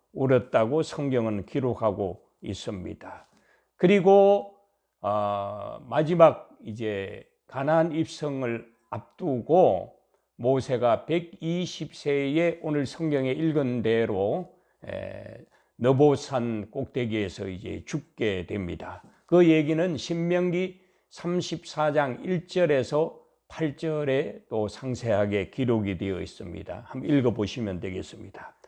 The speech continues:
자, 오늘은 모세의 죽음이 참 중요합니다. 예, 그래서 모세의 죽음에 대해서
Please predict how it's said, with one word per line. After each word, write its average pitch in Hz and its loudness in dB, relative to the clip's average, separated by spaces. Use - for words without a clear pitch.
자, 107 0
오늘은 175 4
모세의 185 6
죽음이 165 -2
참 170 -10
중요합니다. 127 -4
예, 104 -14
그래서 127 2
모세의 143 2
죽음에 139 2
대해서 120 0